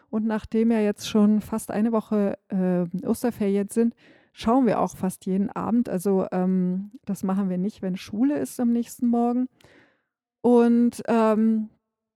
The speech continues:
ja, das ist ganz nett. Ich hab jetzt das Muster auch so weit im Griff, dass ich, äh, da das nicht immer neben mir ha-, äh, liegen haben muss, um zu stricken.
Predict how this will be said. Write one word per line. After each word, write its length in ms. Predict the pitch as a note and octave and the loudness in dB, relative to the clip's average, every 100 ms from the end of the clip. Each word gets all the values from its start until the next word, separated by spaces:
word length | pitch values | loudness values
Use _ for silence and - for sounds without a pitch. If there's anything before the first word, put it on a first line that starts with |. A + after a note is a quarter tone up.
| _ _ _ _ _ _ | _ _ _ _ _ _
ja, 220 | G#3+ F#3 | 0 2
das 160 | F3 F3+ | 0 -4
ist 140 | F#3+ | -6
ganz 180 | - F#3+ | -4 0
nett. 160 | B3 C#4 | 0 0
Ich 140 | B3 | 0
hab 100 | A3+ | 2
jetzt 160 | A3 - | 2 0
das 160 | A3 | -2
Muster 420 | A3+ A#3 - A#3+ G3 | 2 2 2 0 2
auch 120 | G#3 | 0
so 180 | A#3 G#3 | 2 2
weit 220 | G3+ G#3 | 2 2
im 160 | G3+ | -2
Griff, 400 | G3 G#3+ G#3+ - | -2 -4 -6 -4
dass 340 | - G3+ F#3+ - | -4 -2 -2 -4
ich, 420 | F#3+ F#3 - - | -4 -4 -10 -6
äh, 440 | F#3 F#3 F3+ F3 | -2 0 0 -2
da 380 | E3+ F#3+ F3+ F3+ | -2 -2 -2 -2
das 360 | F#3 F3+ - - | -4 -6 -8 -4
nicht 220 | F#3 - | -4 -4
immer 240 | G3 F#3+ | -2 0
neben 400 | F#3 A3 A#3+ A#3+ | 0 0 4 4
mir 280 | A#3+ A#3+ A3+ | 6 4 0
ha-, 280 | G3+ G#3+ G#3 | -2 -2 -2
äh, 180 | - G3 | 0 0
liegen 380 | G3 A#3+ A#3+ G#3+ | 0 0 0 0
haben 180 | G#3 | 2
muss, 520 | G#3+ G#3 G#3 - - - | 2 0 -2 -6 -14 -8
um 180 | G3 | -6
zu 180 | - - | -4 -6
stricken. 560 | - - - C4 - | -8 -10 -8 -4 -2